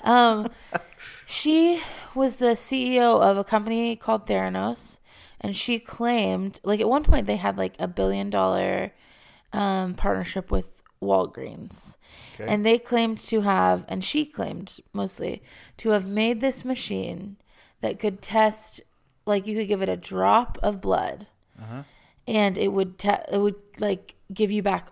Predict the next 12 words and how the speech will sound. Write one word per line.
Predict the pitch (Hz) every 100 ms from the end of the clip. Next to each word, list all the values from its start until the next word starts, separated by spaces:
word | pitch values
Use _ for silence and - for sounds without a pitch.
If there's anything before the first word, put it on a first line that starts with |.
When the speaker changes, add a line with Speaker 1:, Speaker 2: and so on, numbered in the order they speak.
| -
Speaker 1:
all | 202 202 190
this | 190 -
information. | 180 185 190 175 196 - - - 220
Speaker 2:
Okay. | 208 117 156 - - -
Speaker 1:
It |
would | 208 202
test | 208 196 190
for | - 185
so | - 202 190
many | 190 185
things. | 185 185 135 190 202 - -
Speaker 2:
Okay. | 117